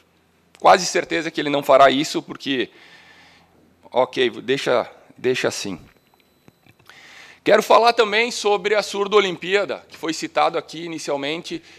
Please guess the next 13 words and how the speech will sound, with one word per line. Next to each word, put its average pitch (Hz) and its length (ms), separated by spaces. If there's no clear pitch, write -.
e 147 120
também 185 420
concordo 160 800
que 151 140
aquele 180 380
legado 180 600
que - 160
eu 160 80
esperava 147 600
que 143 80
a 139 40
Surdo 147 320
Olimpíada 143 640